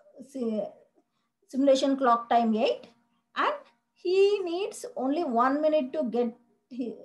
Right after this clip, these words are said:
service done. Okay, so he was in the system for only one minute. He didn't waited in the queue. Okay, zero plus his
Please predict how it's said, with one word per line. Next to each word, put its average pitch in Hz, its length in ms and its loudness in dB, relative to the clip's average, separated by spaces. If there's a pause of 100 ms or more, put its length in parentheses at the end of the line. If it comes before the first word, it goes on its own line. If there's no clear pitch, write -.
(440)
service 247 500 -2
done. 208 360 -2 (460)
Okay, - 200 -4 (240)
so 381 320 -4
he 302 200 -4
was 262 240 2
in 262 140 2
the 226 100 2
system 220 440 -6
for 339 240 -4 (400)
only 269 260 0
one 262 240 2
minute. 196 380 -4
He 269 160 -4
didn't 320 260 -4
waited 269 320 4
in 247 140 2
the 330 100 2
queue. 247 320 -10 (380)
Okay, 392 180 -4 (400)
zero 285 400 4
plus 403 400 0 (340)
his 415 300 2